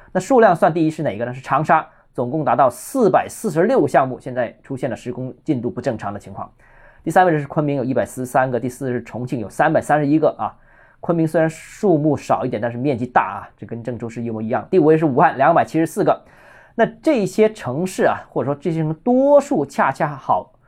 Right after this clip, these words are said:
是前几年房价最稳定的城市，非常有趣啊。比方说像长沙，前两年甚至是因为房价特别稳定而成为了各个地方的学习榜样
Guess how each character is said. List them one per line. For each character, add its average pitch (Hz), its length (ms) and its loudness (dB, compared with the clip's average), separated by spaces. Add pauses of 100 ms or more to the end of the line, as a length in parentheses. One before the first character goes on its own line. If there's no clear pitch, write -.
是 - 220 -4
前 143 380 -4
几 127 120 -4
年 117 220 -6
房 117 180 -4
价 143 140 0
最 156 240 0
稳 98 340 -2
定 160 160 -2
的 123 80 0
城 110 220 -12
市， 120 300 -12
非 127 80 -8
常 123 100 -2
有 110 100 -4
趣 - 140 -6
啊。 131 180 0 (140)
比 151 80 0
方 180 100 2
说 196 60 4
像 196 80 2
长 175 240 -2
沙， 220 300 0
前 202 320 -2
两 135 200 2
年 147 160 -4
甚 208 220 -6
至 180 100 -8
是 165 140 -8
因 202 240 -4
为 196 160 0
房 135 300 -2
价 190 160 2
特 208 280 -2
别 131 160 0
稳 107 280 -2
定 151 160 -6
而 120 120 -4
成 113 260 -12
为 131 120 -4
了 120 120 -2
各 143 340 0
个 123 180 -2
地 117 320 -4
方 120 380 -4
的 101 120 -6
学 107 280 -10
习 120 160 -8
榜 113 260 -4
样 120 160 -2